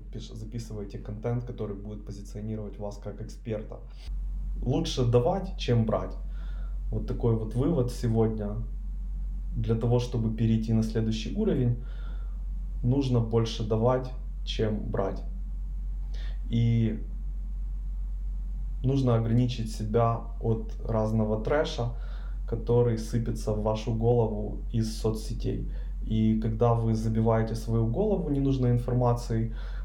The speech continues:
вы не оставляете места для полезной информации. Например, если вы, э, наполните сосуд грязной водой,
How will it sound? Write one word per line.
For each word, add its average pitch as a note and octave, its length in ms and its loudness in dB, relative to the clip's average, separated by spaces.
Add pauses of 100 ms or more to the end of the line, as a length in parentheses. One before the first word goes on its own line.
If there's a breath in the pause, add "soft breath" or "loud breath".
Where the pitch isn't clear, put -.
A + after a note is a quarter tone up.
вы B2 140 4
не C3 100 6
оставляете A2+ 560 2
места A2+ 300 2
для A2 220 2
полезной G#2+ 480 2
информации. - 640 -4 (1200)
Например, A2+ 460 4
если G#2+ 320 -2
вы, A2+ 380 2 (500 loud breath)
э, G#2+ 680 0 (360)
наполните A#2 640 4
сосуд A2+ 400 -2
грязной A#2 440 4
водой, C#3 460 2